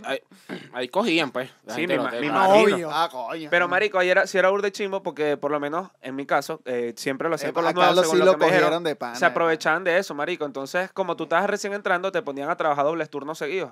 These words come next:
Speaker 2: Doble turno desde ese, ya lo he dicho en otros capítulos, pero bueno, vamos a, a retomar otra vez porque este episodio es de explotación. De seis de la mañana a nueve de la noche.
Speaker 1: Ah, huevo.
Speaker 2: ¿Me entiendes?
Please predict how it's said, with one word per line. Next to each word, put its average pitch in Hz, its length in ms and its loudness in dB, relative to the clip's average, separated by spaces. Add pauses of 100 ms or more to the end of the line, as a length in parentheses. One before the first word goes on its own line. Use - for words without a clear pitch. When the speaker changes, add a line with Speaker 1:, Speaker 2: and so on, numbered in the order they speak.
Speaker 2:
Doble 139 240 -2
turno 165 240 -4
desde 160 140 -2
ese, 127 260 -8
ya 120 120 -10
lo 123 120 -8
he 143 40 -4
dicho 147 180 -10
en 147 40 -8
otros 151 240 -8
capítulos, 143 460 -6
pero 113 120 -8
bueno, 117 200 -10
vamos 113 240 -10
a, 147 160 -4 (440)
a 143 140 4
retomar 151 500 2
otra 165 200 -2
vez 175 80 -2
porque 156 160 -6
este 139 140 -4
episodio 139 280 -8
es 143 60 -2
de 156 60 0
explotación. 156 460 -6 (380)
De 160 160 2
seis 175 220 0
de 196 60 0
la 196 100 2
mañana 196 260 -4
a - 40 -2
nueve 156 160 -4
de - 20 -2
la 156 120 -2
noche. 175 300 -8 (540)
Speaker 1:
Ah, 98 200 -14
huevo. 69 300 -20
Speaker 2:
¿Me 123 80 -10
entiendes? 135 380 -4